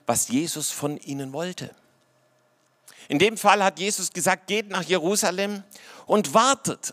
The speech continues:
auf den Heiligen Geist.“ Wer wartet gern? Ja? <laughs> Wenige, ein paar haben sich gemeldet. Ja. Kann man an einer Hand abzählen. Ja. Kann, hast du dir schon mal vorgestellt, wie das im Obergemach war?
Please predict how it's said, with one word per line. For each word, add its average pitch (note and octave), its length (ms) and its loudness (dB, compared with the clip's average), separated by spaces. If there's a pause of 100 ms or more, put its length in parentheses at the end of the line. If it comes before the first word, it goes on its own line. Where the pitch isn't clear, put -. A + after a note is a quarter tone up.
auf D#3 160 -2
den C#3+ 220 -6
Heiligen E3 340 -6
Geist.“ - 540 -16 (1500)
Wer D3+ 180 4
wartet D#3 320 2
gern? E2+ 260 -2 (2250)
Ja? C3 180 -4 (460)
<laughs> C#3 120 -2 (1120)
Wenige, A2 560 4
ein A#2 100 -2
paar A#2+ 560 2
haben B2+ 140 0
sich A#2 180 -8
gemeldet. F#2 440 -2
Ja. - 280 -8 (380)
Kann A#2 140 2
man A#2 180 4
an - 20 -2
einer A#2+ 240 0
Hand A2+ 180 0
abzählen. - 560 -4
Ja. G#2+ 160 -10 (540)
Kann, E3+ 180 4
hast F3 140 -6
du F3+ 60 0
dir - 160 2
schon G3+ 80 6
mal F#3+ 100 8
vorgestellt, G#3 460 4
wie G3+ 80 0
das F#3+ 140 2
im F#3+ 100 -2
Obergemach F#3 680 4
war? E3+ 320 -2